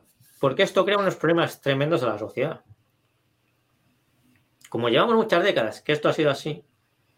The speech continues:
esos problemas han ido aumentando. Entonces, la inversión en vivienda en el futuro creo que va a ser peor que en el pasado porque va a tener que haber cambios importantes.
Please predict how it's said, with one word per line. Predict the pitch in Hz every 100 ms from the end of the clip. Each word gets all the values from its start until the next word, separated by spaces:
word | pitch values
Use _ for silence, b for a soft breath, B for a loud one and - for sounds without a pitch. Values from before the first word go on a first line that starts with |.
| _ -
esos | 147 175
problemas | 170 165 170
han | 131
ido | 127
aumentando. | 117 117 117 185 160
Entonces, | 113 165 165 175 - _ _ _ _ _ _ _ _ _
la | 135
inversión | 139 139 151 214
en | 202
vivienda | 196 190 151
en |
el | 165
futuro | 147 190 185 170 170 -
creo | - 170
que | 139 113 -
va | 135 165
a |
ser | - 160 113 - -
peor | 135 180
que | 131
en | 147
el | 170
pasado | 160 - 151 160 - _ _ _ _ _ _ _ _ _ _ _ _ -
porque | 175 170 151 160
va | 190
a |
tener | 202 208 - -
que | -
haber | 185 170 -
cambios | 175 175 135
importantes. | 120 117 - 104 - _ -